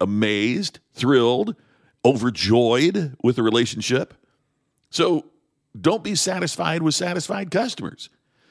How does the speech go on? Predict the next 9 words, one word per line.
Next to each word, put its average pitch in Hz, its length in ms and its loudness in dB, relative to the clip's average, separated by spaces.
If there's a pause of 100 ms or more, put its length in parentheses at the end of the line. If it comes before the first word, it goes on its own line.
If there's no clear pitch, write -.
(160)
Seek 220 200 -4
to 214 80 0
have 220 120 2
your 190 60 -6
customers 156 500 -2
amazed, 123 760 -2
thrilled, 123 600 0 (140)
and 123 160 -2
overjoyed. 170 640 -2